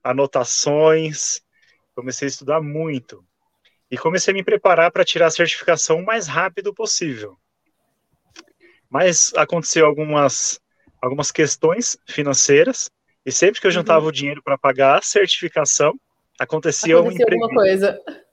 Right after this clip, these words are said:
Speaker 1: <laughs> Acontecia um imprevisto, por incrível que pareça. Aí eu falava, "Poxa, vamos lá, continuar estudando." Mas eu acredito que, fazendo a, a somatória aqui do, do período que eu fiquei estudando,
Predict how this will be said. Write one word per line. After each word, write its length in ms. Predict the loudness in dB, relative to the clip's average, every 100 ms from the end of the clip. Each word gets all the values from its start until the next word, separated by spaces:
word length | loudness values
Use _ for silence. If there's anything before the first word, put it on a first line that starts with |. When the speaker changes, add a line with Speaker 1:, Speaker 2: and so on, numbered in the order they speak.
| _ -10 -10 _ _ _ _ -12
Speaker 1:
<laughs> 340 | -12 -12 -8
Acontecia 580 | -4 -4 -2 -2 -2 -8
um 40 |
imprevisto, 580 | -10 -6 -4 -2 -4 -6
por 140 | -8 -8
incrível 400 | -6 -6 -6 -8
que 100 | 0
pareça. 520 | 2 4 2 0 -2 _ _ _ _ _ _
Aí 100 | 2
eu 60 | 2
falava, 340 | 4 4 4 0
"Poxa, 440 | -2 0 -2 -6 -12 _ _ _ _
vamos 360 | -2 0 0 2
lá, 160 | 2
continuar 340 | 2 -2 0 0
estudando." 520 | -2 0 0 0 -8 _ _ _ _ _ _ _ _ _ _ _ _ _
Mas 180 | 0 4
eu 60 | 4
acredito 540 | 2 -2 -2 -2 -4
que, 1000 | -4 -4 -2 0 0 0 -2 -2 -2 -4 0
fazendo 320 | 0 2 0
a, 40 | -2 -2
a 100 | -2
somatória 720 | 0 0 0 0 4 6 6
aqui 200 | 2 -2
do, 140 | -6 -6 -10
do 140 | -10 -6
período 440 | -4 -2 -2 -4
que 60 | -8
eu 40 |
fiquei 200 | -10 -6
estudando, 680 | -6 -6 0 2 2 0 -10